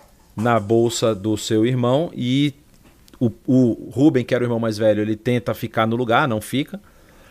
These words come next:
E aí ele fala, "Vocês vão lá e voltem com o seu irmão."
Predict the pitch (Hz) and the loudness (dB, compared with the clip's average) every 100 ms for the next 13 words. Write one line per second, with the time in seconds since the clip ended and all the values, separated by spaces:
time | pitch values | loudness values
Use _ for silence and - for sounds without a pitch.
0 | _ 110 127 131 156 170 147 123 120 131 | _ 2 4 4 2 2 2 2 0 -2
1 | 151 131 120 147 135 135 165 120 131 165 | -2 -2 0 0 2 2 2 4 4 4
2 | 175 180 - _ _ - - - _ - | 0 -8 -10 _ _ -20 -20 -20 _ -2
3 | 135 151 - 156 147 139 127 131 156 | 0 0 0 0 0 0 0 0 0